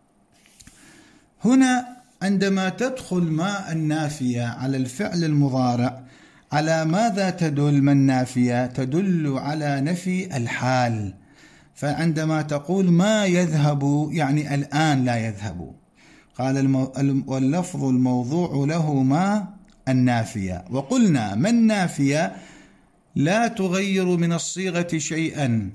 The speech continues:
وتدل على النفي ب-، لا تغير من الصيغة بمعنى لا تنصب الفعل ولا تجزمه. هذه أمثلته، نفس الفعل المضارع يسبق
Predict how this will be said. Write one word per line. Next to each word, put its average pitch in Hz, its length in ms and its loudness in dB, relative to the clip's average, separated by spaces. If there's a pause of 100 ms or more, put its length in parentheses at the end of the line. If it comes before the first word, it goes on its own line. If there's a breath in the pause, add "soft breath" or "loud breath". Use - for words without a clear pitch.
(360 loud breath)
وتدل 156 840 0
على 170 440 -2
النفي 185 640 -2 (400 loud breath)
ب-، 147 40 -4
لا 156 460 0
تغير 196 720 0
من 185 180 2
الصيغة 226 800 0 (120)
بمعنى 175 760 2
لا 190 420 0
تنصب 196 720 0
الفعل 196 800 -2
ولا 185 640 0
تجزمه. 160 1300 -2 (760 loud breath)
هذه 170 360 0
أمثلته، 143 840 -2
نفس 277 380 -2
الفعل 196 440 -4
المضارع 190 680 0
يسبق 202 460 -4